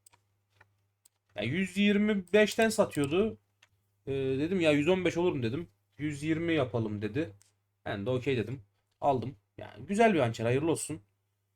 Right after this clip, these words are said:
Tabi burada, e, albeni açısından böyle bir hançer tercih ettim. Otuz sekiz ort üç delici benim için yeterli değil ama, e, yarın bir gün satacağım zaman çok karlı olurum. Arkadaşa da bir teşekkür edelim. Sağ olsun. Hançerimiz de hayırlı olsun.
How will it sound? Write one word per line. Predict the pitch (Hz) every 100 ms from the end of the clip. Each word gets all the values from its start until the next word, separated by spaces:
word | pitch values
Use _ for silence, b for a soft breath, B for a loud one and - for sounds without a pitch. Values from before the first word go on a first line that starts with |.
| _
Tabi | 170 180 175
burada, | 190 190 185 165 - -
e, | 123 110
albeni | 104 151 147 170
açısından | 180 - 165 170 165
böyle | 143 127
bir | 120
hançer | 117 117 113
tercih | 113 110 110
ettim. | 101 -
Otuz | 127 131
sekiz | - 131 160
ort | 147
üç | 147 -
delici | 143 123
benim | 127 143
için | -
yeterli | 123 120 127 156
değil | 175
ama, | 190 180 - _ _ _ _ _
e, | 120 120 117 113 113 107
yarın | 135 143 147 143 143
bir |
gün | 143
satacağım | 135 123 143 151
zaman | 135 151
çok | 165 -
karlı | 139 135
olurum. | 147 131 - _ - - - _ _ _ _ _ -
Arkadaşa | 120 123 120 123
da | 120
bir | 120 - - -
teşekkür | 117 107
edelim. | 113 110 - _
Sağ | - 131 113
olsun. | - 165 _ _ _ _ -
Hançerimiz | 151 151 180 202
de | 185
hayırlı | 180 202
olsun. | - 202 208